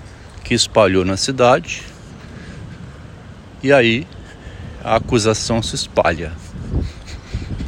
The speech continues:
Outra pessoa repete: "É verdade que ele está surtado? Você viu como é que ele anda falando as coisas? Olha lá ele, olha lá ele, ó.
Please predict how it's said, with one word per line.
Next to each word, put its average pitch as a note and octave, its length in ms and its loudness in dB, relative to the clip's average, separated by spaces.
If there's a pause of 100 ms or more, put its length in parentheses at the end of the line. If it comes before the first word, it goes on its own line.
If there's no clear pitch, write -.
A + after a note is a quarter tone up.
(680)
Outra G#2+ 260 2
pessoa F2 380 0
repete: A2+ 520 2
"É D3 80 8
verdade C3+ 560 6
que - 80 -4
ele A#2+ 60 0
está A#2+ 240 2
surtado? A#2 800 2 (3500)
Você C3 320 2
viu C#3+ 360 4 (100)
como G#2+ 140 0
é G#2 40 0
que - 100 -6
ele A2 80 2
anda G#2+ 140 0
falando A2 420 4
as - 140 -2
coisas? D3+ 720 -2 (1600)
Olha F#3 260 8
lá F#3+ 220 8
ele, E3+ 220 4
olha F#3 160 2
lá F#3 200 4
ele, E3+ 200 0
ó. C3 100 -2